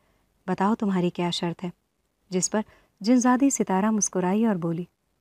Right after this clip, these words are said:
मेरी शर्त यह है कि तुम्हें मुझसे शादी करना होगी और ज़िंदगी भर सिर्फ मेरा बन के रहना होगा। अगर मंजूर है तो बताओ।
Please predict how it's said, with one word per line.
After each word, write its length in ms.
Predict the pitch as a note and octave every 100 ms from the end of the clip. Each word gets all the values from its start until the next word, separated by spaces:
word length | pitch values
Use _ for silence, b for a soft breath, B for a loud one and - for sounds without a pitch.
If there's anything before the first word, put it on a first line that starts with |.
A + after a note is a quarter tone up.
| _ _
मेरी 180 | F#3 E3+
शर्त 280 | - F3 F3
यह 140 | F3+
है 80 | G#3
कि 180 | A#3 A3 _ _ _ _
तुम्हें 200 | A3+ A3
मुझसे 320 | A#3 G3+ - G3
शादी 300 | G#3+ G3 F#3+
करना 300 | F3+ F3 E3
होगी 320 | E3+ - F3+ _ _ _ _ -
और 120 | F3+
ज़िंदगी 380 | G3+ G#3+ F#3+ F#3+
भर 180 | F#3+ G#3+
सिर्फ 240 | A#3 G#3+ _ _ _ _ -
मेरा 320 | G#3+ A#3 A#3
बन 180 | F3+ F3+
के 160 | F3 G#3
रहना 280 | F#3+ F3
होगा। 320 | F3 E3 E3+ E3+ _ _ _ _ _ _ _
अगर 220 | F3 F3+ E3+
मंजूर 360 | F3 F3 G#3
है 120 | F#3
तो 120 | F3+ E3
बताओ। 320 | E3 F3